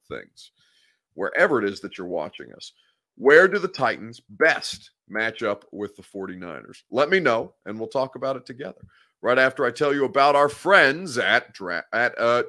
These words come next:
Two Rivers Ford, who present the Two Rivers Ford Take each and every night. Two Rivers Ford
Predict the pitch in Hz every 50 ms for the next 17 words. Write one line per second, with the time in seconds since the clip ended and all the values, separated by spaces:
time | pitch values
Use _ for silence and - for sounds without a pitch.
0 | _ - - 147 143 156 151 170 156 - - 190 214 226 214 147 139 135 131 -
1 | 151 120 180 220 262 226 - - - _ _ _ _ _ _ _ _ _ _ -
2 | 131 - 165 165 151 151 143 139 127 - - 139 120 113 - - 117 101 98 _
3 | - 160 175 156 - 170 147 139 135 113 127 120 113 101 - - - 208 233 220
4 | 220 208 185 180 180 - - 190 185 151 110 117 147